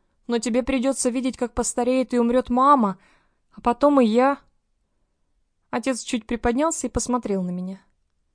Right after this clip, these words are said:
«Ну, конечно, я обо всем подумал. Мы давно все обсуждали с твоей мамой и вместе пришли к правильному решению.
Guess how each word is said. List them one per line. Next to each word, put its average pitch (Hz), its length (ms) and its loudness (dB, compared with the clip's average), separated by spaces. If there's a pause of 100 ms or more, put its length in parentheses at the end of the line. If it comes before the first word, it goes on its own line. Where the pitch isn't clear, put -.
(460)
«Ну, 262 140 0
конечно, 311 460 2
я 302 80 4
обо 269 160 6
всем 285 240 -2
подумал. 202 480 -2 (540)
Мы 302 120 -4
давно 349 240 2
все 302 180 0
обсуждали 262 480 0
с 226 100 -8
твоей 226 180 0
мамой 311 380 2
и 240 120 -8
вместе 269 400 -4
пришли 254 320 -4
к - 80 -12
правильному 240 520 -2
решению. 190 540 -6